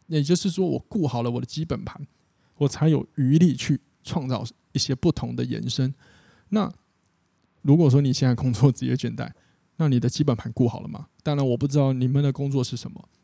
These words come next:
但是基本盘你顾好了吗？那这边讲的基本盘不一定是指的，不是只有收入，还包含着你对这份工作，你现在基本，你在做的事，事情上面，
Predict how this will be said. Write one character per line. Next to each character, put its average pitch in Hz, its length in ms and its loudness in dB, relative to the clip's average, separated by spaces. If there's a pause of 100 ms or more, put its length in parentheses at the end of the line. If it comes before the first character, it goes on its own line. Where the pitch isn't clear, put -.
但 135 140 -2
是 135 100 0
基 143 240 -2
本 - 180 -10
盘 - 140 -12
你 107 120 -14
顾 123 140 -4
好 - 120 -6
了 - 100 -14
吗？ - 200 -12 (280)
那 147 120 0
这 175 100 0
边 180 120 6
讲 143 160 0
的 120 60 0
基 135 160 -2
本 127 200 -2
盘 123 340 -10 (320)
不 131 200 2
一 120 40 2
定 127 160 -2
是 123 120 -10 (280)
指 139 160 -4
的， 127 80 -2
不 - 160 -6
是 170 120 -2
只 139 140 -6
有 - 80 -6
收 113 260 -4
入， 120 200 -2 (300)
还 139 120 -2
包 156 200 2
含 127 200 2
着 120 180 0
你 117 240 -2 (120)
对 160 180 6
这 151 100 0
份 139 180 0
工 127 220 -4
作， 127 220 0
你 123 100 -2
现 135 160 -2
在 143 60 2
基 143 200 -2
本， - 140 -6
你 131 60 0
在 135 160 0
做 143 140 2
的 123 60 2
事， 123 220 -4
事 - 300 -4
情 120 160 -4
上 123 180 -4
面， 127 200 -4